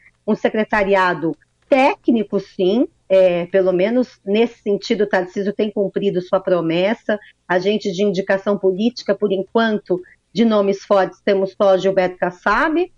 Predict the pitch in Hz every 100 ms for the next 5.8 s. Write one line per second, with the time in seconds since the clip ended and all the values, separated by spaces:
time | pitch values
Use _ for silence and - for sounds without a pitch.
0 | _ _ 185 185 196 190 156 170 202 277
1 | - _ _ - 247 247 196 - 226 208
2 | - 180 180 175 165 170 147 170 208 180
3 | 156 165 - 147 - 160 - 180 160 175
4 | 170 160 _ 185 170 175 151 _ _ 160
5 | - 285 - 180 170 226 _ 269